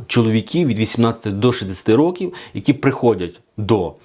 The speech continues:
Т Ц К для того, щоб звірити дані по повісті чи не по повісті, можливо, комусь потрібно виїхати за кордон, можливо, комусь потрібно стати на військовий облік. Всіх відправляють на В Л К.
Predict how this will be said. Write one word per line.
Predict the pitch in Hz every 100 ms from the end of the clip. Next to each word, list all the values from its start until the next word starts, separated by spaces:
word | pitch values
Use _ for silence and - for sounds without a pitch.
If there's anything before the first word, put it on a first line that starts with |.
| - _
Т | -
Ц | 117 151
К | 147 180 185
для | 120
того, | 110 113 104
щоб | 95 95 90
звірити | 101 180 170 156
дані | 131 135 127 104
по | -
повісті | - 127 147 123 - -
чи | 95 98
не | 107
по | 127 120
повісті, | 120 117 110 -
можливо, | 95 90 110 104
комусь | 110 113
потрібно | - 127 120 120 110
виїхати | 107 107 -
за | 92
кордон, | 92 92 90
можливо, | 92 113 107
комусь | 107 120
потрібно | 120 120 - 110 107
стати | - 107 107 107
на | 107
військовий | 101 - 110 107
облік. | - 107 95 120 - - - - - - -
Всіх | - - 165 202 - -
відправляють | 113 117 101 110 120 117
на | 107
В | 107
Л | 101
К. | 92 78